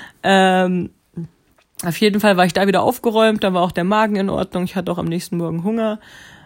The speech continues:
Äh, wir haben dann auch, also Sebastian und ich beim Frühstück, die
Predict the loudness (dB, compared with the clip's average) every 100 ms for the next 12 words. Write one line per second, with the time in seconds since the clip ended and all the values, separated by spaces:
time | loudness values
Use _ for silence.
0 | _ -2 2 4 4 4 2 2 2 2
1 | 2 2 2 0 -2 -6 -6 -6 -6 -6
2 | -4 -6 -6 -8 -4 -6 -2 -2 -2 -4
3 | -2 -2 -4